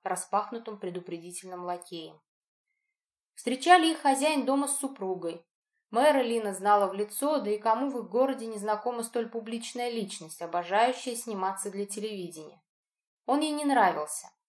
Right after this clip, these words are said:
А вот она ему сразу приглянулась, судя по масляному блеску в глазах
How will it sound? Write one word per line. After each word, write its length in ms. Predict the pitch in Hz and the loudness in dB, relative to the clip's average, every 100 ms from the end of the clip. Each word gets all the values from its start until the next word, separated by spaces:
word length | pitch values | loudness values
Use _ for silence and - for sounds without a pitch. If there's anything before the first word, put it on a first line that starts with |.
| _ _ _ _ | _ _ _ _
А 100 | - | 2
вот 160 | 208 254 | 4 8
она 260 | 262 262 302 | 8 8 4
ему 200 | 302 285 | 2 -4
сразу 420 | 254 208 202 202 | 2 4 4 0
приглянулась, 760 | 202 208 208 208 208 196 190 | -4 -2 -2 -2 -4 -4 -6
судя 260 | - 220 196 | -6 -4 -2
по 160 | 196 | 0
масляному 600 | 196 208 208 - 190 185 | 2 2 2 -4 -6 -6
блеску 420 | 180 196 196 - 175 | -4 -4 -6 -6 -12
в 80 | |
глазах 580 | 170 180 180 196 247 - | 0 0 2 4 4 2